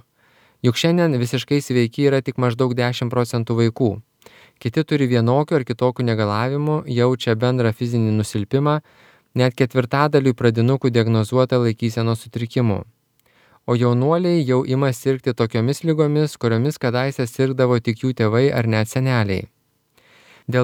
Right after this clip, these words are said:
paminėtų priežasčių, ekspertų vertinimu, labai svarbu pasiekti, kad Lietuvos mokyklose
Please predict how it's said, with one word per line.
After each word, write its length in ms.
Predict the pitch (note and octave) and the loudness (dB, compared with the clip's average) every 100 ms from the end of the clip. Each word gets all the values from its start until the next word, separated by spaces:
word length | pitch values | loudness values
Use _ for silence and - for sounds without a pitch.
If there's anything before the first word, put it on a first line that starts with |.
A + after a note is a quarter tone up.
| A#2 | 2
paminėtų 460 | C3 C3 D#3 D3 B2 | 2 4 2 0 0
priežasčių, 540 | B2 A2+ A2+ - F#3+ C3+ | 0 2 -2 0 0 2
ekspertų 460 | A2 - C3+ B2 A2+ | -2 -2 -2 0 0
vertinimu, 560 | A2 A2 D3 D#3+ E3 D3 | 2 0 -2 0 0 2
labai 240 | B2 B2 F3+ | 2 2 -2
svarbu 360 | - C#3 D3 D#3+ | 0 0 0 0
pasiekti, 560 | C3 - E3+ F3 - | -2 0 -4 -2 -4
kad 160 | A#2+ A#2 | -2 0
Lietuvos 400 | A#2 A#2+ C3+ C#3 | 0 2 0 2
mokyklose 760 | A#2+ G#2+ A#2+ A2+ D3 - D#3+ | -2 0 -2 0 -2 0 -2